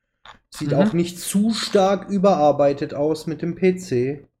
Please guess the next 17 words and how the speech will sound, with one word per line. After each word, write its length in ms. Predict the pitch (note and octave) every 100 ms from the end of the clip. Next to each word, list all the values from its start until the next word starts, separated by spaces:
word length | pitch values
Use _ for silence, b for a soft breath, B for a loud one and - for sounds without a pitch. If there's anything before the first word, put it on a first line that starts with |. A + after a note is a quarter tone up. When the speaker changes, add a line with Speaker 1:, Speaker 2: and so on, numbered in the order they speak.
| _
Speaker 1:
Ich 40 |
könnte 160 | - E3
mich 60 | C#3+
natürlich 460 | D#3+ D#3+ D#3+ E3+ -
Speaker 2:
Mhm. 60 |
Speaker 1:
irren 220 | D3+ D#3+ D#3+
und 80 | D3
es 160 | C#3
ist 260 | C#3 - -
Sa-, 220 | C#3 - -
Sa-, 420 | - - C#3+ -
Sattel, 460 | - - D3+ F3+ D#3
aber 240 | C3 C#3+
man 200 | D3+ D3
sieht 220 | C3 C#3
es 160 | D3 -
nicht. 360 | E3+ F3+ -